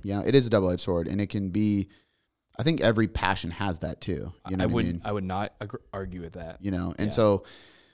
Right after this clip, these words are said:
Speaker 1: if, but at the same time, I will never argue somebody who's truly pa-, truly, i-, if, and I think usually you can actually, like, if there was an actual situation, I can sense that. And if, if you're listening to this and you're trying to think of this, like, if you tell me, "No, I'm, I'm happy with where I'm at, I don't want more anything,"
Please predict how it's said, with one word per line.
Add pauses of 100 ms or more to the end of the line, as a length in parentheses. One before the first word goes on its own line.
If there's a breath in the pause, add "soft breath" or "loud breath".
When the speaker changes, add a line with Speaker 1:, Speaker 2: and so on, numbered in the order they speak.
(360 loud breath)
Speaker 1:
if,
but
at
the
same
time,
I
will
never
argue
somebody
who's
truly
pa-, (220)
truly, (260 loud breath)
i-,
if, (100)
and
I
think
usually
you
can
actually,
like,
if
there
was
an
actual
situation,
I
can
sense
that.
And
if,
if
you're
listening
to
this
and
you're
trying
to
think
of
this,
like, (560 loud breath)
if
you
tell
me,
"No,
I'm,
I'm
happy
with
where
I'm
at,
I
don't
want
more
anything,"